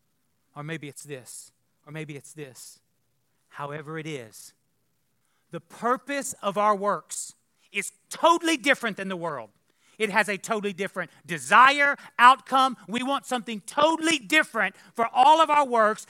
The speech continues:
every bit of ministry, every bit of missions, everything we do has a totally different purpose than the world. You have to understand that and get that deep into your heart, because it'll keep you right whether the world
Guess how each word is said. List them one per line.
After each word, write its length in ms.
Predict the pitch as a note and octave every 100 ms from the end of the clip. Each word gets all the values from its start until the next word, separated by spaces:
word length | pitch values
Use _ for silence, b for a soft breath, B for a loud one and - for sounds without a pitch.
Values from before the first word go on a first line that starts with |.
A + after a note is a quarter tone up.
| B
every 260 | C4+ E4
bit 100 | D#4+
of 80 | D#4+
ministry, 560 | C#4 B3 A3+ - A#3+ A3+ B
every 200 | B3+ D#4
bit 140 | E4 D#4+
of 80 |
missions, 480 | C#4+ B3+ - A#3+ A3+ B
everything 600 | - D#4 E4 F4 E4 E4
we 120 | D#4 A#3+
do 240 | B3+ B3+ B
has 160 | B3+ A#3
a 120 | B3+
totally 720 | - - - E4 E4+ D#4+ D#4+
different 580 | A#3 F3+ D4+ - D4 C4 b _
purpose 540 | - D4+ C#4+ A3 F#3+ - -
than 120 | G#3+
the 80 | G#3+
world. 400 | A3 A3 D#3 A#2+ b
You 140 | F3 F#3
have 180 | G3+
to 80 | -
understand 460 | A3 A3+ - G#3+ F#3+
that 120 | F3 b
and 140 | E3+ D#3+
get 160 | F#3+
that 320 | G3 F#3+ D3 B2+
deep 300 | A3+ A#3+ -
into 140 | G#3
your 140 | G3+
heart, 280 | E3 D#3+ A#2 _ b b -
because 340 | G3 G#3 F3
it'll 140 | F#3
keep 280 | - B3 G#3
you 140 | A#3+ B3
right 300 | C4 F#3+ - b
whether 260 | E3 F3 F#3
the 100 | F3+
world 420 | G3+ G#3+ G#3+